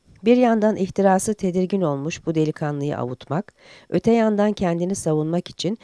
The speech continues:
o bilgileri açıklamış olmakla birlikte hiç de açığa vurmamış olduğunu belirtmiştir. Gerçekten yazdığı metafizik kitabının hiçbir öğretici,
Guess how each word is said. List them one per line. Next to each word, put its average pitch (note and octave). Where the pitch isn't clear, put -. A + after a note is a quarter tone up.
o G3+
bilgileri F3+
açıklamış F#3
olmakla E3
birlikte C3
hiç -
de F3+
açığa E3+
vurmamış D#3
olduğunu C3+
belirtmiştir. B2+
Gerçekten F#3
yazdığı D#3+
metafizik F#3
kitabının C#3+
hiçbir A3
öğretici, E3+